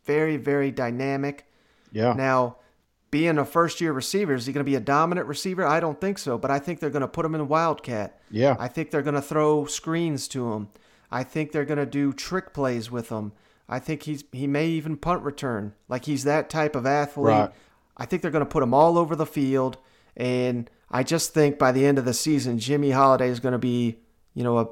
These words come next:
Speaker 1: a household name in the S E C.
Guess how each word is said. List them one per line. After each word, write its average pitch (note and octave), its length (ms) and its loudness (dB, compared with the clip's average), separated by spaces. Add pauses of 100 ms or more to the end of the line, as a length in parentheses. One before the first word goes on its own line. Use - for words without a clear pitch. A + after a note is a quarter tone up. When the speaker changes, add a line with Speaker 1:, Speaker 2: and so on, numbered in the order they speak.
(100)
Speaker 1:
a A#2+ 120 0
household C3+ 580 4
name B2+ 280 2
in A#2+ 80 2
the B2 200 2
S B2 220 2
E A#2+ 140 -2
C. B2+ 480 -2